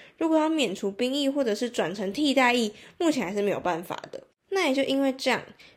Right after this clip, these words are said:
今年南韩的国防部为了B T S的入伍风波，还特别推出了全民的民调，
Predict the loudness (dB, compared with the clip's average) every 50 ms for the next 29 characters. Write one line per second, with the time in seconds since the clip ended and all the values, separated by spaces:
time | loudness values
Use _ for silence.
0 | _ _ 0 2 4 4 4 4 4 2 2 0 0 0 -2 -2 -2 -2 -2 -2
1 | -2 0 0 0 0 -2 -6 -6 -4 -4 -2 0 2 2 4 2 2 0 -2 -4
2 | -4 -4 -4 -4 -2 -2 0 0 0 0 -2 -6 -4 -2 0 0 2 2 2 2
3 | 2 0 -2 -4 -2 -2 -2 -2 -2 0 2 2 4 2 2 -4 -14 -20 -12 -4
4 | -2 -2 0 2 2 2 6 6 6 4 4 4 2 2 2 2 2 4 4 4
5 | 4 2 -2 -2 -2 0 0 -2 -2 -2 -2 -2 0 0 -2 -2 -2 0 2 2
6 | 2 2